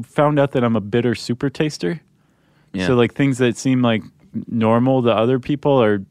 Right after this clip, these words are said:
Speaker 1: like, really bitter to me. Like
Speaker 2: Do you have one
Speaker 1: grapefruit.
Speaker 2: example?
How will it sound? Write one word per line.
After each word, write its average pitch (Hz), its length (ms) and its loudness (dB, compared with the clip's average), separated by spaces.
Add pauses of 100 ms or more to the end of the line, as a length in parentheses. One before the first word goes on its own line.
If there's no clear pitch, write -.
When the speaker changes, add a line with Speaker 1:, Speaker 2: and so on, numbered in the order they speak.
(380)
Speaker 1:
like, 104 180 -2 (480)
really 127 640 2
bitter 117 340 2
to 120 100 0
me. 127 200 2
Like 113 200 0
Speaker 2:
Do 117 80 0
you 101 40 2
have 120 120 4
one 104 100 2
Speaker 1:
grapefruit. 101 240 -2
Speaker 2:
example? 107 180 -6